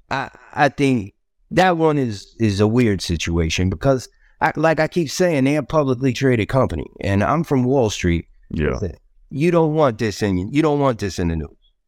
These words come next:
Speaker 1: You know what I mean? If you a publicly
Speaker 2: Mm.
Speaker 1: traded company,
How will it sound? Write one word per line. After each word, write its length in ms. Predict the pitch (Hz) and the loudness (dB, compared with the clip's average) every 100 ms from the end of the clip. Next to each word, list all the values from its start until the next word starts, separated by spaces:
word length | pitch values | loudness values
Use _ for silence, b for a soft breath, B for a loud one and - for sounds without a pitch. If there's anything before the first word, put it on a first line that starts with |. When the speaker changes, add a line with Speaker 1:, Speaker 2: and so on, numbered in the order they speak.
| _ _ _ | _ _ _
Speaker 1:
You 120 | 104 | 2
know 100 | 120 | 4
what 140 | 123 123 | 4 2
I 80 | 123 | 2
mean? 180 | 127 | 0
If 100 | 120 | 0
you 140 | 160 151 | 2 0
a 40 | |
publicly 480 | 135 156 90 85 135 | 2 0 0 -2 -4
Speaker 2:
Mm. 40 | |
Speaker 1:
traded 300 | - 139 120 | -2 0 0
company, 460 | 143 131 107 101 | 2 0 0 -2